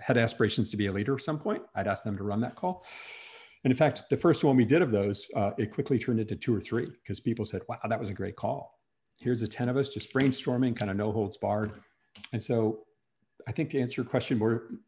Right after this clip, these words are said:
it, it really was just continuing that feedback loop and continuing to innovate. It doesn't sound like a lot like innovation. People think innovation, they think launching rockets into space.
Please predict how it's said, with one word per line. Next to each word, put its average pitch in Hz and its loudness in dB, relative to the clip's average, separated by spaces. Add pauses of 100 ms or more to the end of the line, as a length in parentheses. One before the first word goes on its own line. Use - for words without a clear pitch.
(160)
it, 127 -4
it 117 0
really 175 2
was 117 -2
just - -6
continuing 151 -2
that 117 -2
feedback - -6
loop 101 -8
and 95 -6
continuing 135 -6
to 107 -6
innovate. 113 -2
It - -20
doesn't 190 0
sound 147 -4
like 135 -2
a 110 0
lot 104 -2
like 113 -6
innovation. 117 -2
People 117 -6
think 104 -6
innovation, 101 -4
they 92 -6
think 95 -10 (540)
launching 107 -2
rockets 95 0
into 147 -2
space. 175 0